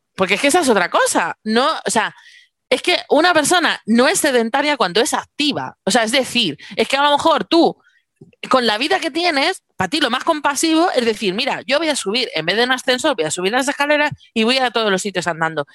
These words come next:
Y eso ya es estar activo. No hace falta,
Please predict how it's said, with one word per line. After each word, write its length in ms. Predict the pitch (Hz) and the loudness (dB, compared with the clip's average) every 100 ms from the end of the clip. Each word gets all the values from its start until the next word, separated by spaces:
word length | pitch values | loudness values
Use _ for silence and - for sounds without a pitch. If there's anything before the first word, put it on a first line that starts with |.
| - | -6
Y 120 | 233 | 0
eso 160 | 294 427 339 | 2 2 2
ya 240 | 302 226 | 0 2
es 140 | 190 185 | 0 0
estar 280 | 175 165 156 | -2 -2 -2
activo. 480 | 147 - 160 143 - - 240 | -6 -6 -4 -4 -6 -18 -4
No 100 | 196 | 0
hace 220 | 254 277 | 2 2
falta, 460 | 269 294 294 294 330 | 2 2 0 -2 -4